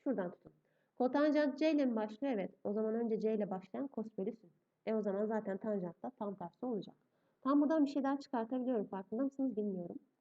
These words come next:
Bir dahaki videoda o. Tanjant bir bölü kotanjanta eşit olmuyor mu? Bakın kafasıyla kopuşunu yer değiştirdim. Aynı şey çıktı. Bunlar işte kullanmamız gereken pratik bilgiler. Hadi bir kullanalım.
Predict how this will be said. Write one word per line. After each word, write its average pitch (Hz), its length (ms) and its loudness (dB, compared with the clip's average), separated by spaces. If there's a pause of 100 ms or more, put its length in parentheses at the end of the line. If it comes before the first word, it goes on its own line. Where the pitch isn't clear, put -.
(160)
Bir 208 80 -2
dahaki 185 280 -2
videoda 165 320 -6
o. 226 140 -6 (520)
Tanjant 269 560 0
bir 254 180 2
bölü 247 200 0
kotanjanta 233 600 -2
eşit 233 240 -8
olmuyor 240 300 -2
mu? 202 60 -4
Bakın 233 360 -8
kafasıyla 220 380 -8
kopuşunu 220 420 -8
yer 233 180 -6
değiştirdim. 190 500 -8 (120)
Aynı 196 200 -4
şey - 180 -18
çıktı. - 380 -12
Bunlar 240 200 0
işte 285 200 -4
kullanmamız 220 600 2
gereken 240 340 -2
pratik 208 420 -4
bilgiler. - 300 -8 (560)
Hadi 349 220 4
bir 302 120 4
kullanalım. 190 500 2